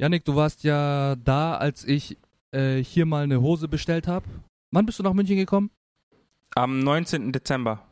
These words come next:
Speaker 1: Neunzehnten, okay. Ähm, da warst du ja hier und ich hab ja ne Jogginghose bestellt.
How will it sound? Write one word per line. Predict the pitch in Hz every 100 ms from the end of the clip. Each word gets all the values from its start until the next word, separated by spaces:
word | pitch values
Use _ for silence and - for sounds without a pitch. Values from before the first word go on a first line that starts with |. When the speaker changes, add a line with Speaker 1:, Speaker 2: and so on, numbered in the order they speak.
| -
Speaker 1:
Neunzehnten, | 131 165 156 127 120 - 110
okay. | 107 - 120 107 _ _ _ _
Ähm, | - 131 131 131 131 123 127 _ _ _ _ _ -
da | 135
warst | 151 156
du | 156
ja |
hier | 139 175 202 185
und | 143 131 -
ich | 147 165
hab | 165 151
ja | 143 139 139
ne | 135 135 131 127 127
Jogginghose | 139 131 117 104
bestellt. | 98 - 104 98 -